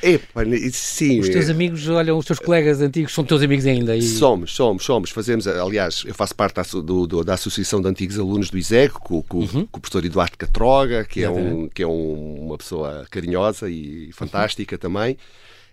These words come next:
Speaker 1: E, e tinha esta ligação permanente à
Speaker 2: E hoje
Speaker 1: escola.
Speaker 2: admiram-te.
Speaker 1: Ah, eu não, eu não procuro isso. Eu só procuro estar disponível para, para o que me pedem,
Speaker 2: O que for
Speaker 1: ou ir
Speaker 2: preciso.
Speaker 1: da-, ou ir dar um exemplo de vida à escola, motivar os miúdos.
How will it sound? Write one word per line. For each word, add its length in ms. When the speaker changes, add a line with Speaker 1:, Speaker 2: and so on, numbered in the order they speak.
Speaker 1:
E, 220
e 60
tinha 260
esta 160
ligação 540
permanente 480
à 20
Speaker 2:
E 40
hoje 80
Speaker 1:
escola. 180
Speaker 2:
admiram-te. 340
Speaker 1:
Ah, 200
eu 120
não, 220
eu 60
não 80
procuro 420
isso. 260
Eu 120
só 160
procuro 280
estar 200
disponível 600
para, 460
para 220
o 60
que 100
me 80
pedem, 360
Speaker 2:
O 60
que 40
for 80
Speaker 1:
ou 80
ir 40
Speaker 2:
preciso. 120
Speaker 1:
da-, 60
ou 100
ir 120
dar 180
um 80
exemplo 400
de 80
vida 240
à 40
escola, 800
motivar 440
os 120
miúdos. 520